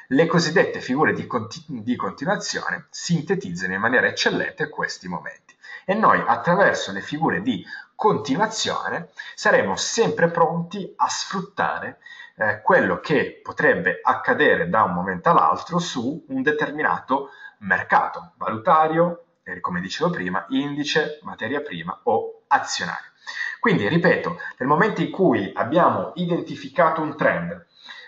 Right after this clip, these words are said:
abbiamo visto che il prezzo, dopo un po', dopo un bel rialzo, incomincia a lateralizzare, a prendere fiato, ok? Non ci dobbiamo spaventare assolutamente,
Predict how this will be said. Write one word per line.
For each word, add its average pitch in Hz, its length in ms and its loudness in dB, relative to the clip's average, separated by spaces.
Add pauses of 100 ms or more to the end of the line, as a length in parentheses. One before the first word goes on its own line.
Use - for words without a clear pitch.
abbiamo 120 640 4
visto 113 680 -2 (100)
che - 480 -2 (720)
il 143 180 -2
prezzo, 90 640 2 (240)
dopo 151 400 4
un 135 120 -2
po', 127 520 4
dopo 123 340 4
un 113 420 -2
bel 151 220 6
rialzo, 147 560 2
incomincia 131 640 0
a 98 60 4
lateralizzare, 135 1080 2
a - 140 -6
prendere 151 400 2
fiato, - 540 -2
ok? 120 640 -2 (460)
Non 208 100 2
ci 196 120 0
dobbiamo 208 360 4
spaventare 113 760 2
assolutamente, 175 920 0